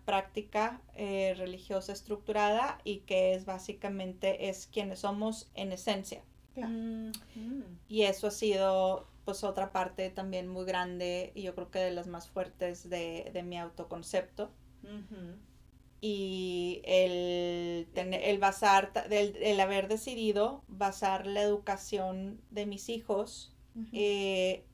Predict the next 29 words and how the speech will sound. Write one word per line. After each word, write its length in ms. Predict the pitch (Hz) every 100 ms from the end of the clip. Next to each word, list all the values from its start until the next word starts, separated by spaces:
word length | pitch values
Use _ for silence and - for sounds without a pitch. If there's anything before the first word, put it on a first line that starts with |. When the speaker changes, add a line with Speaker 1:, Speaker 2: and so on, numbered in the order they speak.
| -
Speaker 1:
en 480 | - 202 190 190 196
crear, 1040 | 190 202 190 190 185 185 196 202 202 202 -
en, 240 | 208 196
en 140 | 208
enseñarle 500 | 202 196 196 190 208
lo 180 | 220 208
que 80 | 208
es 80 | 196
la 120 | 202
espiritualidad 880 | 196 - 214 202 196 190 196 190 196
desde 840 | 196 208 196 185 190 185 185 180 -
Speaker 2:
Más 240 | 254 226
universal. 300 | 277 262 220
Speaker 1:
ellos 460 | 208 208 214 214 -
mismos, 920 | 233 240 233 226 220 247 277 - - - -
eh, 320 | 196 190 185
dentro 340 | 190 185 196
de 120 | 190
la 100 | 185 185
sociedad 460 | 190 - 190 190
en 100 | 190
donde 280 | 196 208 226
viven 520 | 240 214 214 233 226 -
y 140 | 214 208
no 520 | 202 202 196 196 196 - - - 220
de 540 | 214 214 208 185 - -
tenerla, 1080 | 202 196 190 190 185 185 185 185 190 190 190
eh, 300 | - 190 180 196
ligada 680 | 214 214 202 202 240 269